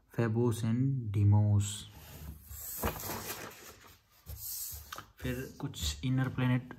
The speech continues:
और आउटर प्लैनेट का डिफरेंस देखते हैं, इसमें क्या बोला गया। They are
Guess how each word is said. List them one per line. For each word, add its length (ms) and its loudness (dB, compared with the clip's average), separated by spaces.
और 220 2
आउटर 260 2
प्लैनेट 400 2
का 80 0
डिफरेंस 380 0
देखते 280 -2
हैं, 200 -4
इसमें 260 -2
क्या 160 0
बोला 200 4
गया। 160 0
They 220 10
are 240 6